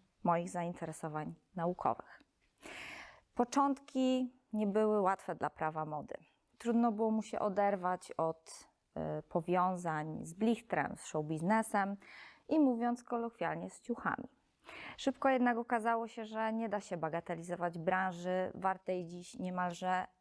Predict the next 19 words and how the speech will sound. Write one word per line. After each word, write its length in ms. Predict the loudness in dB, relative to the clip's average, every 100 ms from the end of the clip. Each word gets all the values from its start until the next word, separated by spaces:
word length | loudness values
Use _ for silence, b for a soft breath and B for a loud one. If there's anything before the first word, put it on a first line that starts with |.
| _
bilion 440 | -2 2 2 2 2
dolarów. 600 | 2 2 2 -4 -16 -20 _ _ B B B B B B
Okazało 560 | -4 0 0 2 0 -2
się, 280 | -4 -6 -6
że, 540 | -4 -2 0 -2 -4 -6
mm, 720 | -6 -6 -4 -4 -4 -6 -10 _ _ _ -20 _ _ _
ten 200 | 0 2
związek 640 | 2 2 4 2 0 -4 -4
prawa 360 | -2 0 -2
z 80 | -6
biznesem 720 | -10 -8 -4 -4 -4 -2 0
jest 160 | 0 -2
po 100 | -4
prostu 320 | -4 -4 -6
potrzebny. 640 | -4 -4 -2 -2 -2 -8 -6
Jest, 240 | -6 -6
jest 180 | -8 -2
potrzebny 640 | -4 0 0 0 0 -4
ochronie 560 | -6 -4 -2 -2 -2